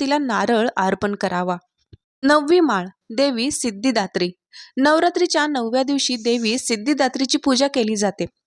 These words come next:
ही देवी कमळावर बसलेली असते. देवी सिद्धदात्रीची पूजा केल्याने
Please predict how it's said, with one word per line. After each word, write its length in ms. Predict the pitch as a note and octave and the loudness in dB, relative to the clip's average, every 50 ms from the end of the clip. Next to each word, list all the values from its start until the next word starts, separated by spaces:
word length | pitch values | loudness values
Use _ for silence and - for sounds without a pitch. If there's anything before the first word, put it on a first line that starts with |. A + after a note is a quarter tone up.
| _ _ _ _ - - | _ _ _ _ -6 -2
ही 120 | A#3 A3+ | -2 0
देवी 400 | G3 G#3 G3+ G3 F#3 F#3+ G#3+ A#3+ | 0 2 2 2 0 0 -2 -2
कमळावर 560 | - - G#3 G3 G3+ G3+ G#3 G#3 A3 A#3+ C4 | -2 -2 -2 0 0 2 2 2 2 2 2
बसलेली 500 | A#3 G3 F#3+ G3 - - A3 B3 C4+ C#4 | 0 0 -2 -2 -2 -2 0 0 2 2
असते. 300 | C4+ B3 - - A3+ G3 - _ _ _ - - - - - _ - B3 | 0 0 -2 -4 -6 -6 -6 _ _ _ -20 -20 -20 -20 -14 _ -2 2
देवी 300 | D4+ D#4+ E4+ D#4+ F4+ F#4 | 2 4 4 4 4 2
सिद्धदात्रीची 840 | F4+ - D#4+ D4 C4+ F4 F4 D#4+ C#4+ B3+ B3+ - C4 C4+ B3 D4 C#4+ | 2 2 0 0 0 0 2 2 2 0 -2 -4 -8 -8 -8 -8 -6
पूजा 320 | - C#4 C4 A#3+ C#4 C#4+ | -6 -6 -4 -2 -2 -2
केल्याने 540 | C#4 - B3+ A#3+ B3 C4 C4 B3+ A3+ A#3+ | -2 -2 -2 -2 -2 -2 -2 -2 -4 -4